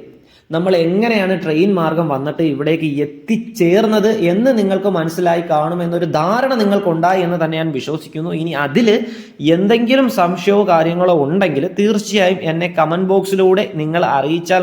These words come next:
മതി. ഞാൻ ഉറപ്പായും അതിന് മറുപടി തരുന്നതാണ്. ഇനി ദൂര സ്ഥലത്തുനിന്ന് വരുന്നവർക്കൊക്കെ തിരുവനന്തപുരം സെൻട്രൽ റെയിൽവേ സ്റ്റേഷനിൽ തന്നെ മണിക്കൂറിന് മുപ്പത് രൂപ വെച്ച് എ സി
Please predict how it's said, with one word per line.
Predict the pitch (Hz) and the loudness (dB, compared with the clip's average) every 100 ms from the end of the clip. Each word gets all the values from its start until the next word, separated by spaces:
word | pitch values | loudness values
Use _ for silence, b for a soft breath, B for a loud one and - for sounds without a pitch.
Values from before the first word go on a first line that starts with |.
| 156 | 0
മതി. | 139 | -4
ഞാൻ | 175 165 165 | -2 -2 0
ഉറപ്പായും | 160 202 180 175 190 | 0 0 2 2 2
അതിന് | 151 160 | -2 -2
മറുപടി | 160 139 156 170 185 | -2 0 0 0 -2
തരുന്നതാണ്. | 151 135 151 139 120 117 B B B 202 | -4 -6 -4 -6 -6 -10 B B B -2
ഇനി | 220 | 0
ദൂര | 185 202 208 247 254 | 2 4 4 2 0
സ്ഥലത്തുനിന്ന് | 175 170 165 190 190 165 | 0 0 0 -2 -2 0
വരുന്നവർക്കൊക്കെ | 143 160 180 175 156 151 165 B B B - | 0 0 0 0 -2 -4 -6 B B B -6
തിരുവനന്തപുരം | 185 196 208 214 214 214 | 0 2 2 2 2 0
സെൻട്രൽ | 202 180 185 214 | -2 -4 -2 0
റെയിൽവേ | 202 185 180 | 0 0 -2
സ്റ്റേഷനിൽ | 185 180 185 160 | -4 -4 -4 -4
തന്നെ | 147 | -4
മണിക്കൂറിന് | 170 151 156 175 196 202 202 185 | -4 -4 -4 -4 0 0 2 0
മുപ്പത് | 165 - 214 196 | -2 0 2 4
രൂപ | 175 160 | 4 2
വെച്ച് | 135 - | 0 -4
എ | 185 147 151 175 | -6 -6 -4 -4
സി | 175 202 220 | -4 -6 -8